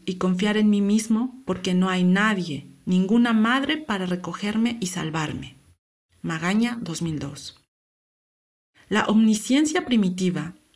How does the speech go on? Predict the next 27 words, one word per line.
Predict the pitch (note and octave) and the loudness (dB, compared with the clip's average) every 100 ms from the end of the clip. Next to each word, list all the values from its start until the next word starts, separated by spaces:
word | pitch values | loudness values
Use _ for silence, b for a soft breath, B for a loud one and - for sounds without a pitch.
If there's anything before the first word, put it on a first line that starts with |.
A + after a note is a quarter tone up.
| - | -2
y | G3+ | 0
la | F#3+ - | 2 0
hipervigilancia | G#3+ - E3+ - A3 A3+ A#3+ G#3 F3 E3+ D#3 D3+ - _ B B | 0 0 -2 0 -2 0 0 0 0 -4 -8 -10 -14 _ B B
son | - B3+ D4+ | -2 2 2
utilizadas | D4 A3+ F#3+ G3+ F3 F3 F3+ | 2 0 0 -2 -2 -2 -4
para | F#3 F3 | -4 -4
proteger | F3 F3 F3+ F3+ F#3+ F#3+ | -2 -4 -4 -4 -4 -2
al | F3 | -2
self | F3 - G3+ E3+ - - b b b b | -2 -2 -2 -2 -4 -16 b b b b
en | G#3 F#3+ | -2 2
el | F3+ | 2
lugar | F#3 G#3+ B3+ A#3 | 2 0 0 0
de | G#3+ | 2
un | G#3+ G#3+ | 2 0
padre | G#3+ G3+ G3+ | 0 -2 -2
interno | F#3 E3+ F3+ G#3 A3 A#3+ | 0 -2 0 0 0 0
seguro | A#3+ G3+ F#3 A3+ A3 A3+ - | -2 -4 0 0 0 -4 -6
que | G3+ | -6
posibilite | F#3 F3+ F#3 F3 F#3 G3+ F#3+ F3 - | -4 -6 -4 -2 0 0 -2 -6 -8
al | D#3+ D3+ | -8 -8
self | - - A3+ G#3 - B B - | -8 -2 -2 -2 -6 B B -8
soportar | G#3+ - A3 G#3 G3 | -4 -2 -2 -2 -2
la | G3 | 0
ansiedad | G3 F3+ F3+ F3 G#3+ - - | 0 -2 -2 -2 -2 -6 -6
del | F3+ E3 | -4 -2
cambio | F3+ E3+ E3 | -2 -2 -2
repentino. | D#3 D#3 D3 C#3 C#3 C3+ | -4 -4 -6 -4 -4 -4